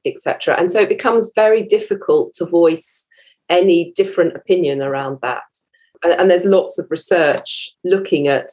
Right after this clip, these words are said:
what is it that causes some of these distresses and the burnout and depression and, and difficulties that people face. And part of it is this incongruence with having to put on a particular public face when it's very different to how we're feeling privately.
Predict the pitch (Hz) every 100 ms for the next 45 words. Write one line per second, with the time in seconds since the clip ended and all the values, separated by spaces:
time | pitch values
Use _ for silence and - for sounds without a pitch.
0 | - - - 175 180 165 160 151 147 127
1 | - 175 170 139 135 - 147 143 143 139
2 | 135 - - - 151 147 147 143 151 151
3 | 151 151 135 131 139 135 139 - 135 -
4 | 147 143 135 131 131 143 135 151 160 -
5 | 143 131 131 127 147 139 143 - 151 135
6 | - - - - - 180 190 208 208 202
7 | 190 202 196 165 170 165 160 170 - 135
8 | 127 - - 156 147 151 160 160 - -
9 | 170 - 160 156 - - - 170 - 156
10 | 151 143 _ _ - 175 156 135 - 160
11 | 143 135 - - _ _ 160 151 - 156
12 | 151 147 147 - - 143 143 135 139 -
13 | 143 135 135 131 143 139 139 - 120 -